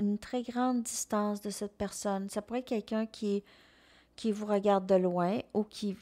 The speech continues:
qui vit, habite vraiment, vraiment loin de, de chez vous, OK ? Ça peut être, euh,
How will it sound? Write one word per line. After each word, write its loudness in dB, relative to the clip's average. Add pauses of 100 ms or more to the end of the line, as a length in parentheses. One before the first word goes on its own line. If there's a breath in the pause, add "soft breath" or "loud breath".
(200)
qui -2
vit, 4
habite 4
vraiment, 0
vraiment -2
loin -2
de, -2
de -6
chez -6
vous, -6
OK ? -6
Ça -2
peut -2
être, 0
euh, -8